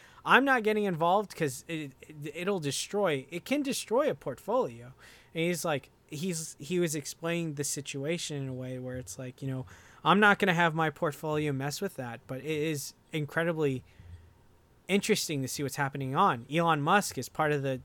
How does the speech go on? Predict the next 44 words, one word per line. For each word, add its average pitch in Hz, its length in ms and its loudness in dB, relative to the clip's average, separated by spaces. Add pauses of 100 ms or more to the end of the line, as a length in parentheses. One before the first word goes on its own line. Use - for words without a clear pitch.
Silicon 147 400 -2
Valley 160 280 0
people 131 260 -8
who 127 40 -4
are 127 40 -4
trying 147 240 -4
to 139 60 0
get 131 200 -6
rid 151 100 -2
of 156 100 0
this 135 220 -6
old 151 260 -2
money 160 240 0
because 131 460 -4 (640)
hedge 208 260 4
funds 190 360 4
ruin 156 340 4
businesses. 147 720 -2 (160)
If - 160 -8
you're 170 100 2
in 180 80 2
Silicon 170 380 0
Valley 160 260 4
and 127 100 -4
you 143 100 -4
have 165 120 -2
a 117 60 -10
business, 156 440 -4
you're 156 120 -2
a 135 60 -2
programmer 170 420 0
or - 20 -8
anything 147 260 -6
like 123 140 -8
that, 156 240 -4 (300)
you 208 80 0
don't 302 100 4
want 160 140 0
your 127 100 -4
business 117 460 -8
to 131 80 -14
be 123 80 -10
destroyed. 123 520 -8 (600)
Um, 123 400 -6